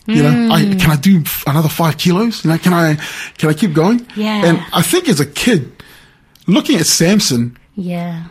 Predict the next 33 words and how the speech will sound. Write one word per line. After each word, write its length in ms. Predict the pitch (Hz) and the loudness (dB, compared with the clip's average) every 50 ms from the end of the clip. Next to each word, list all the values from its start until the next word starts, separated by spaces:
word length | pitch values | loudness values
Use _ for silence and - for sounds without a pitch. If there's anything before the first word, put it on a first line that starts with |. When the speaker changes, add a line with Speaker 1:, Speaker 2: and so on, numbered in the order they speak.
| - - | -6 -4
Speaker 1:
and 80 | 139 120 | -4 -2
going, 120 | 123 117 110 | -2 0 2
"Whoa, 840 | 139 190 220 214 202 180 - - - 135 131 - - - - - 175 - - - - | 2 4 4 4 4 2 2 2 2 0 0 0 -2 -2 -2 -4 -6 -10 -14 -8 -2
you 80 | - 160 | 0 0
know, 60 | 143 | 2
strength 380 | - - - - 339 339 - - | 0 0 0 2 0 2 2 2
is 140 | 175 156 - | 2 0 2
fascinating." 640 | - 190 208 170 - 170 151 147 139 127 127 123 123 | 2 2 2 2 2 2 2 2 2 0 -2 -4 -4
Speaker 2:
Mm. 400 | - - 202 202 196 185 180 175 170 - - - | -6 -6 -4 -4 -4 -4 -6 -8 -12 -14 -12 -6
Speaker 1:
And 160 | - 151 156 | -2 0 2
then 120 | 170 175 170 | 4 4 4
when 100 | 175 185 | 4 4
you 80 | 196 | 4
start 480 | 185 - - 165 143 - - - _ _ | 2 2 0 -2 -2 -2 -6 -14 _ _
playing 260 | - - 180 180 170 | -2 0 2 2 2
with 100 | 151 139 | 2 2
strength 360 | - - - - 170 170 - | 0 -2 -2 -2 -2 0 0
yourself, 420 | 139 123 - - 180 233 226 - - | -2 -2 -2 0 0 0 0 0 -2
you're 100 | 139 123 | -4 -4
like, 140 | 123 123 - | -4 -6 -6
"Oh 140 | - 311 349 | -6 -4 -4
man, 220 | 320 220 233 180 156 | -2 -2 -2 -2 -2
this, 280 | 208 - - - - | -2 -4 -4 -6 -8
this 200 | - - 233 - | -6 -4 -4 -2
story 260 | - - 180 156 143 | 0 0 2 2 2
is 80 | 135 123 | 2 0
amazing." 520 | 123 127 131 165 226 220 170 135 117 101 - - - | 0 0 2 2 4 2 2 2 0 -2 -6 -8 -8
Speaker 2:
Mm. 480 | 220 226 226 220 202 190 180 175 180 - - - - | -4 -2 -2 -2 -2 -2 -4 -6 -8 -12 -10 -4 0
Speaker 1:
But 320 | 160 156 131 - - - _ _ _ - | 0 0 0 -2 -6 -18 _ _ _ -2
like 240 | - 165 202 196 - | 0 0 0 2 2
you 60 | 180 | 0
said 240 | 151 - - 165 135 | 2 2 2 0 0
before, 480 | 131 127 - - 165 160 143 123 110 | -2 -6 -4 -2 0 0 0 0 -2